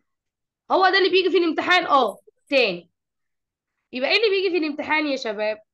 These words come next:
يجيب لك مثلًا كده مستطيل ويروح جايب لك جواه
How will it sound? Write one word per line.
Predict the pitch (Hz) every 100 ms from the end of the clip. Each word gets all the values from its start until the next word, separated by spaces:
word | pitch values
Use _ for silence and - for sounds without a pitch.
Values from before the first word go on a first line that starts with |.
| _ _ _ -
يجيب | 277 381
لك | 359 294
مثلًا | 311 330 294 247
كده | 262 311 392 - _ _ _ _ _ _ _ _ _ _ _ _ _ _ _
مستطيل | 254 285 - 277 285 240 190 _ _ - - - - - - _ _ _ _ _ _ _ _ _ _ - _ _ _ _ _ _ _ _ _ _ _ _ _ _ _ _ _ _ _ _ _ _ _ _ _ _ _ _ _ _ _ -
ويروح | 302 453 466
جايب | 359 381 453
لك | 392 392 -
جواه | 285 294 311 370 415